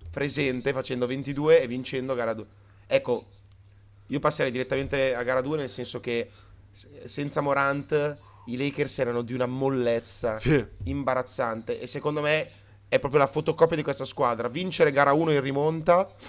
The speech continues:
Speaker 1: su un campo difficilissimo, facendo una grandissima prova e fare una partita,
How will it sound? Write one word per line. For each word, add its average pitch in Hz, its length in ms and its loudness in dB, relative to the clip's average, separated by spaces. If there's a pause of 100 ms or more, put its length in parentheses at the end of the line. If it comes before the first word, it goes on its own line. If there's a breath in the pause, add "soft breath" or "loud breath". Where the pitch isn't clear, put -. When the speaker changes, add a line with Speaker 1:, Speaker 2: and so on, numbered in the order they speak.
(160 loud breath)
Speaker 1:
su - 140 -8
un 131 80 -4
campo 139 260 0
difficilissimo, 139 840 -2
facendo 131 260 -6
una 127 120 -2
grandissima 131 540 0
prova 135 480 6 (440 loud breath)
e 120 100 -6
fare 127 220 2
una 123 100 2
partita, 131 480 2